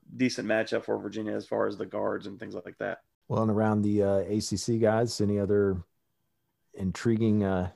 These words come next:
Speaker 2: sentiments? I think this is the first time Duke has been five and five to start the year since Jay Bilas was playing <laughs> in the early eighties. Back when he had hair, he was saying on the broadcast. So,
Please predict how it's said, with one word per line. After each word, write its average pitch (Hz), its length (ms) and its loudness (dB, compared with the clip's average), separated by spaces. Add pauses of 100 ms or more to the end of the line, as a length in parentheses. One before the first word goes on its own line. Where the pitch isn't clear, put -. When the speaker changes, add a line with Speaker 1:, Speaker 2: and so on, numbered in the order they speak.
(200)
Speaker 2:
sentiments? 117 520 -2
I 104 40 2
think 101 300 -2
this 95 180 -4
is 90 60 -14
the 87 60 -6
first 90 260 -2
time 92 160 4
Duke 101 200 2
has 90 100 -4
been 87 180 0
five 92 280 2
and 82 180 -4
five 95 420 2
to 78 60 -4
start 87 260 -2
the 85 80 -2
year 87 160 2
since - 540 -4
Jay 98 160 2
Bilas 95 340 2
was 90 120 -4
playing 92 580 2 (140)
<laughs> - 120 -16 (520)
in 151 140 -6
the - 120 0
early 123 320 0
eighties. 120 400 0 (480)
Back 107 200 2
when 107 100 6
he 107 60 6
had 101 200 2
hair, 107 320 6
he 98 120 2
was 85 160 -2
saying 95 240 2
on 87 100 0
the 85 60 0
broadcast. 85 560 -2
So, 80 340 0